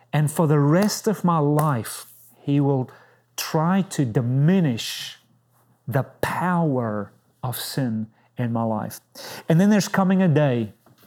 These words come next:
praise the Lord, in due time, when the full presence of sin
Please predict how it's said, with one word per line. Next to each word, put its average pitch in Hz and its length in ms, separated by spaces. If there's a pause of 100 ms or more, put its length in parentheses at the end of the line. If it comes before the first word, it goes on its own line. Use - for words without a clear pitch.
(280)
praise 139 280
the 160 80
Lord, 151 360
in 127 160
due 156 180
time, 135 520 (480)
when 135 200
the 135 100
full 220 840 (100)
presence 175 840
of 147 220
sin 120 540